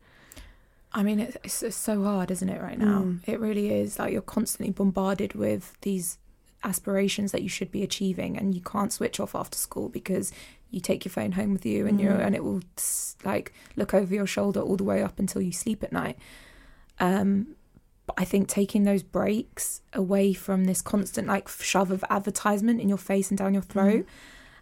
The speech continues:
Speaker 1: and s-, just reflect on what actually makes you happy, or, or find, figure out what makes you happy that isn't maybe in front of you right now.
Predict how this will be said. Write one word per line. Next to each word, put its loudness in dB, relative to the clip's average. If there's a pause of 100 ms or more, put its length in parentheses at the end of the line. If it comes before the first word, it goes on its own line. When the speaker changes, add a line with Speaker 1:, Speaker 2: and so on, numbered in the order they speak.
(120)
Speaker 1:
and 6 (640)
s-, -6
just 2
reflect 2
on 4
what 2
actually 0
makes 0
you 4
happy, 2
or, 4 (500)
or 0
find, 4
figure 2
out 8
what 6
makes 0
you 4
happy 0
that 2
isn't 2 (300)
maybe 2
in 4
front 0
of -2
you 2
right 2
now. 4